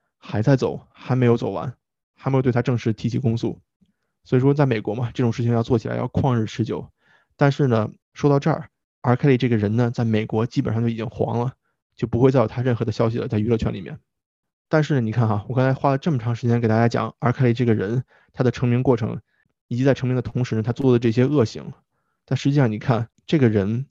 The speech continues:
在娱乐圈，他有着长达三十年的性侵、强奸、恐吓、贿赂、人口买卖，受害者都是未成年，这么一个漫长的过程。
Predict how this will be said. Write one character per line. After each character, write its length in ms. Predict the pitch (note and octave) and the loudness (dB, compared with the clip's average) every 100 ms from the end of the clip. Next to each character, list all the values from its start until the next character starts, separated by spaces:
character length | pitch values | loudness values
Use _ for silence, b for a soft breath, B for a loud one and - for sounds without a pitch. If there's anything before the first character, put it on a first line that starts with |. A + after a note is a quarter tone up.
| _ - | _ 0
在 120 | B2 | 2
娱 120 | A#2 | 6
乐 140 | C3+ | 4
圈， 300 | B2 B2+ C3 - _ - | 4 0 -2 -4 _ 0
他 120 | D3 | 4
有 80 | A#2+ | 4
着 80 | A#2 | 2
长 180 | - | -2
达 140 | C3 C3+ | -4 -4
三 240 | - E3 | 0 2
十 120 | D3+ | 2
年 120 | A2 G#2+ | 0 0
的 120 | A2+ | -2
性 280 | - C3 A2+ | -2 -4 -2
侵、 240 | - B2+ | -2 -2
强 220 | - A#2+ | -2 -2
奸、 180 | B2 C3 | 0 -2
恐 280 | - A2 A#2 | -2 -4 -2
吓、 180 | B2+ A#2+ | 2 2
贿 200 | - B2 | 4 2
赂、 180 | A#2 A2+ | 2 -2
人 100 | B2+ | 0
口 140 | C3 | 0
买 160 | A#2 A2 | -2 -4
卖， 160 | A2+ | -6
受 180 | B2 C3+ | -2 0
害 140 | A#2+ | 0
者 120 | A#2 - | 0 0
都 120 | C3 | 0
是 80 | C#3 | 2
未 120 | A#2+ | 2
成 140 | B2+ | 2
年， 220 | A2+ A2+ - B B B | 0 0 -2 B B B
这 140 | - | 4
么 80 | D3 | 6
一 100 | A2+ | 6
个 60 | C3+ | 4
漫 180 | D#3+ B2 | 4 2
长 120 | A2 | 0
的 80 | A2 | 2
过 140 | A2 | 2
程。 240 | - - | 0 -8